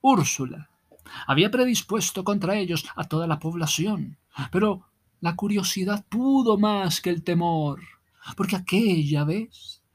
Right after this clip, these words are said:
los gitanos recorrieron las aldeas haciendo un ruido ensordecedor,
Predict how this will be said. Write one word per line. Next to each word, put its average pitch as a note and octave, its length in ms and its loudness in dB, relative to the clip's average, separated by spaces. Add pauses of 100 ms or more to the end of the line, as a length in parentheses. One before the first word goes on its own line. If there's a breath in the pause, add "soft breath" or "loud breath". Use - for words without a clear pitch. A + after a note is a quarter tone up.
(160)
los F#3+ 120 0
gitanos G#3+ 760 2 (120 loud breath)
recorrieron G#3+ 640 0
las G3+ 160 0
aldeas F#3+ 480 -2 (120 loud breath)
haciendo F#3+ 320 0
un F3 180 2
ruido D3 500 2
ensordecedor, D#3+ 1000 -2